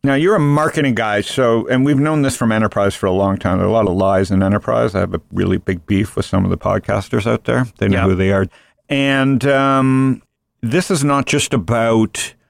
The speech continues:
Speaker 1: having the best product. You gotta market. Like, the best product doesn't necessarily win, as we know in Mind Body.
Speaker 2: Yeah.
Speaker 1: How do you measure that, knowing all you know about marketing and growth?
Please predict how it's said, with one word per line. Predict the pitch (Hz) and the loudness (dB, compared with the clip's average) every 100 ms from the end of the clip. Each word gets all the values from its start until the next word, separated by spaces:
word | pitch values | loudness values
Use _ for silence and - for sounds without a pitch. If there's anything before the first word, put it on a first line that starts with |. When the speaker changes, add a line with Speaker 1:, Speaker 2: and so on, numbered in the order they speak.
| _ _ - - | _ _ -6 -4
Speaker 1:
having | 117 113 101 113 110 107 107 104 98 - | -2 -2 -2 0 2 2 2 2 0 -2
the | |
best | 110 101 - | -2 -2 -2
product. | 123 151 - | -2 -2 -2
You | 104 | -4
gotta | 113 127 | -2 0
market. | 107 131 - - | 0 -2 -4 -4
Like, | 104 | -6
the | - | -4
best | 113 - | -6 -2
product | 113 110 | -4 -2
doesn't | 110 101 | -2 0
necessarily | 104 101 104 101 101 | 0 0 -2 0 0
win, | 95 139 - - _ _ _ - | 0 -2 -4 -12 _ _ _ -6
as | 90 | -2
we | 98 | 0
know | 98 98 | 2 2
in | |
Mind | 98 98 | 2 0
Body. | 107 107 - - _ - | 0 -2 -4 -12 _ -4
Speaker 2:
Yeah. | 160 110 | -2 0
Speaker 1:
How | 135 | 0
do | 160 | 0
you | 147 | 2
measure | 135 127 135 | 0 0 0
that, | 120 117 | 0 0
knowing | 117 113 | 0 2
all | 110 117 | 2 2
you | 113 | 2
know | 110 | 2
about | 104 104 90 | 2 0 0
marketing | 104 - 101 101 101 | -2 -2 -2 0 0
and | 95 90 | 0 0
growth? | 98 98 95 | 2 2 0